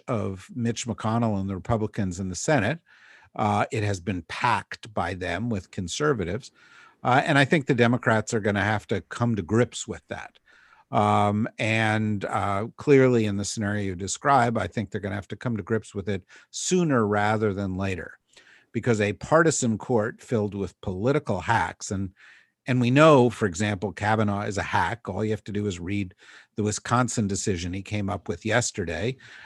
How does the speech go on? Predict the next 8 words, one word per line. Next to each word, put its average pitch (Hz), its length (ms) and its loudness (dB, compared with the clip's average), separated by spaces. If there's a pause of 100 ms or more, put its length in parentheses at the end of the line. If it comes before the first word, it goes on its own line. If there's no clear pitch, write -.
(100)
Um, 107 760 2
uh, 101 420 0 (140)
and 107 440 -2
w-, 127 200 -6
and 110 160 -2
we 107 100 -4
can 104 140 -4
anticipate 101 920 -2